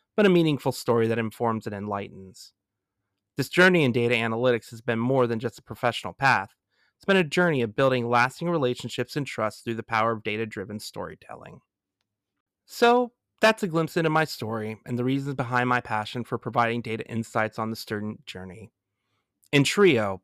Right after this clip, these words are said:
the parent organization of Upward Bound, we have a saying, "To lift as we climb," and I'm trying to do my part to do just that.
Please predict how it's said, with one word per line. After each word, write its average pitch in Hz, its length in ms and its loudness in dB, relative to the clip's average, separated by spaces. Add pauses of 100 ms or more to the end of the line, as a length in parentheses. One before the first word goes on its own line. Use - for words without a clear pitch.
the 135 80 -2
parent 175 300 6
organization 127 600 2
of 113 60 2
Upward 110 260 0
Bound, 110 500 2
we 147 160 -4
have 147 180 2
a 139 40 -4
saying, 110 520 -6 (520)
"To 147 100 0
lift 165 260 4
as 147 160 4
we 135 120 -2
climb," 104 540 -2 (880)
and 139 120 6
I'm 165 140 6
trying 143 220 0
to 127 80 0
do 120 160 -2
my 113 160 2
part 110 300 -2
to 107 60 -10
do 98 200 -12
just - 340 -16
that. 87 240 -14